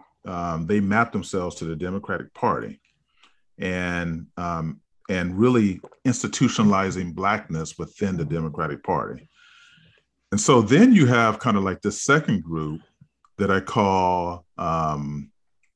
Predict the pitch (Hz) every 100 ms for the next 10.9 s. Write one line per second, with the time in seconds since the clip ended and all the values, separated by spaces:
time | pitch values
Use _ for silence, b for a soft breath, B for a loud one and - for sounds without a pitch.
0 | _ - _ _ - 87 85 78 78 78
1 | - 107 87 82 82 76 101 95 101 104
2 | 98 80 82 107 113 107 - - _ -
3 | 113 117 - 107 104 - 107 107 110 92
4 | 98 110 107 107 104 - - _ _ _
5 | - 87 90 110 110 113 101 92 95 82
6 | 107 104 - 57 53 - - 82 90 -
7 | _ _ _ _ - 98 101 98 95 85
8 | 151 139 - 131 117 110 104 107 101 92
9 | - 131 104 104 104 110 95 92 87 80
10 | - 78 - 117 110 101 101 95 -